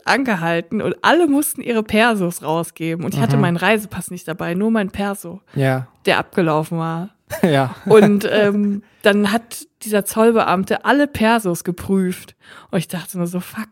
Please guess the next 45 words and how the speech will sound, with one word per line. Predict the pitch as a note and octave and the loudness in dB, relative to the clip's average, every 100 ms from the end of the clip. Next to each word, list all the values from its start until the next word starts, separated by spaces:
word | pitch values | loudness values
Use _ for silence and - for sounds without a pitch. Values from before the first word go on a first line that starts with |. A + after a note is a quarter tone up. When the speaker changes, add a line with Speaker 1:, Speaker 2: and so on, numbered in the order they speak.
| - | -16
Speaker 1:
ich | - | -16
kann | - G3+ | -8 -2
jetzt | A#3 A3+ A#3 | 0 0 -4
wirklich, | G#3+ | -2
die | G3 | 0
lassen | G3 G3+ | 0 2
mich | A3+ A3 | 0 0
jetzt | G3 - | -4 -4
hier | F3 | -8
raus | D#3+ G3 B3 | 0 0 0
am | C4 B3 | -4 -6
Zoll | - C4 | -2 0
und | B3 | 2
dann | G3 | 0
muss | F#3+ A3+ | 0 -2
ich | - | -4
nach | B3 A3 | -6 -2
Hause | D4 F4 F3+ | -2 -4 -8
trampen | - F3+ E3+ - F3 | -2 0 0 -4 -6
oder | E3+ E3+ | -4 -2
so." | E3+ E3 F#3 F3 - | -2 -2 -2 -2 -2
Speaker 2:
<laughs> | C3 - - | -4 -8 -2
Speaker 1:
Und | G#3 | 6
irgendwie | G#3+ C#4 C4 | 6 6 4
hat | A#3+ A#3+ | 2 4
er | |
aber | F#3+ F#3+ | 4 2
nicht | G#3 G#3 | 0 0
drauf | F#3+ F#3 | -2 -2
geguckt, | F#3+ - F#3 - G#3 | -6 -6 -6 -10 -8
wann | E3+ E3 | -4 -4
die | D#3+ | -4
abgelaufen | G2+ - D3+ | -6 -6 -6
sind. | E3 | -6
Ich | D#3+ | -8
hatte | F3+ F#3+ | -6 -4
mega | F3+ F3 | -2 -2
Glück. | F3+ F3 | -2 -2
Aber | F3 F3+ | -2 0
da | G#3 A#3 | 0 0
hab | A#3+ | -2
ich | - | -4
mir | F#3+ | -2
gesagt, | F#3 F3+ | -2 -4
"Okay, | F3+ - E3+ | -8 -8 -8